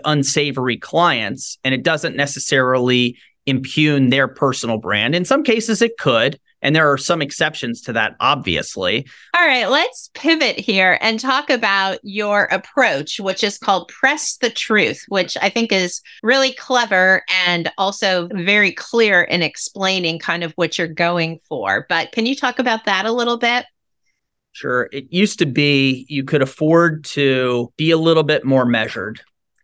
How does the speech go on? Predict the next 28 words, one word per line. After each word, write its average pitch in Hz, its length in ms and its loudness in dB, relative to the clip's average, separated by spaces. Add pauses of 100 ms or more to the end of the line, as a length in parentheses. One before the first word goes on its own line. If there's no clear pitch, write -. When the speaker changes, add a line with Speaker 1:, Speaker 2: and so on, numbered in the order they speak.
Speaker 1:
And 127 400 -2 (540)
when 135 160 0
it 139 100 -6
came 170 440 0
to 135 680 -2 (540)
telling 185 440 0
your 147 120 2
story, 131 560 0
not 220 220 -2
just - 180 -6
defending 151 500 0
yourself 107 640 -6 (140)
in 127 220 -2
a 117 420 -4 (100)
crisis 135 480 -4
situation, 95 800 -10 (600)
but 165 160 0
just 175 220 -2
communicating 185 720 2
effectively 143 680 -2
as 131 120 -2
an 123 120 -2
organization, 131 920 -2
you 135 100 2
could 135 200 -2
be 175 160 2
more 170 200 2
measured. 127 640 0